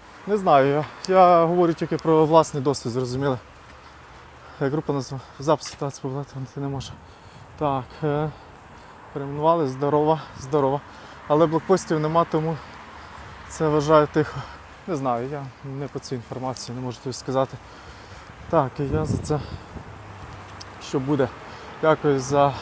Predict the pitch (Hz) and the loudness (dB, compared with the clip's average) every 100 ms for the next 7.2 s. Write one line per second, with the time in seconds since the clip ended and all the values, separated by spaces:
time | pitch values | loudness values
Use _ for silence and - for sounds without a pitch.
0 | - 143 190 185 - 151 - - 143 143 | -8 0 0 0 -4 -6 -8 -6 -4 0
1 | 139 139 - - 170 - 170 - - - | -2 -2 -6 -4 -4 -4 -8 -8 -14 -14
2 | - - - - - 185 151 160 170 196 | -14 -16 -14 -16 2 6 6 4 0 2
3 | 185 202 190 180 196 180 185 175 - - | 2 0 2 4 4 4 2 0 -2 -16
4 | - - - - - - 175 180 185 175 | -16 -16 -16 -18 -18 -4 2 4 2 4
5 | 190 175 180 - 196 208 196 165 - - | 4 4 2 -4 0 0 0 -4 -4 -4
6 | 160 170 165 151 147 151 156 - 185 175 | -2 -2 -4 -6 -6 -8 -6 -4 -4 -6
7 | - | -14